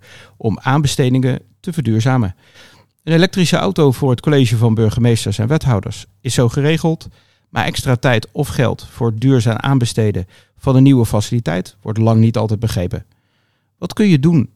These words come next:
als bevol-, als bijvoorbeeld gemeentelijk aanbesteder om toch werk te maken van een betere leefomgeving? Aan de lijn heb ik aanbestedingsexpert Koen Spekrijzen van Significant Synergy. Welkom Koen bij de podcast.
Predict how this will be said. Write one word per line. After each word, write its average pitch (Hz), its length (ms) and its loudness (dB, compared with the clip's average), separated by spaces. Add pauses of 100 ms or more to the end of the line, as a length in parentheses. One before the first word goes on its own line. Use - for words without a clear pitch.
(140)
als 127 160 -4
bevol-, 151 500 0
als 123 180 -2
bijvoorbeeld 123 540 2
gemeentelijk 131 520 2
aanbesteder 120 580 0
om 120 300 -8
toch - 160 -8
werk 147 220 -2
te 131 100 -2
maken 123 400 0 (300)
van 127 160 2
een 120 60 4
betere 127 320 4
leefomgeving? 120 760 0 (800)
Aan 202 100 -4
de 190 60 4
lijn 190 180 6
heb 165 100 6
ik 151 260 0
aanbestedingsexpert 151 1120 2 (380)
Koen 190 300 0
Spekrijzen 185 640 0
van 147 160 -2
Significant 120 580 -2
Synergy. 170 440 -2 (460)
Welkom 208 280 0
Koen 226 280 4 (120)
bij 175 100 -4
de 160 60 -4
podcast. 196 640 -2